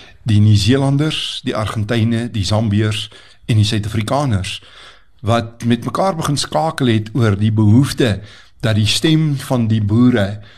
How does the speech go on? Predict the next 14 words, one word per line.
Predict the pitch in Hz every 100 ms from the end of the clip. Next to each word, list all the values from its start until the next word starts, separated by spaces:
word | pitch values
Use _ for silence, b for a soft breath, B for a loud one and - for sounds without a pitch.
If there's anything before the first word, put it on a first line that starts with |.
| B B -
ook | 143 123 - -
gehoor | - 110 101 117 120 101
word | 107 107 104 - - 127
waar | 104 101 101 101 107 -
internasionale | 131 113 117 107 - 101 95 110
beleidsbesluite | 101 98 101 104 - 104 127 104 101
geneem | 107 110 104 104
word, | 107 - B B B B
veral | 123 135
op | 190
die | 196
gebied | 139 131 135
van | - 110
handel, | 95 107 113 135 147 139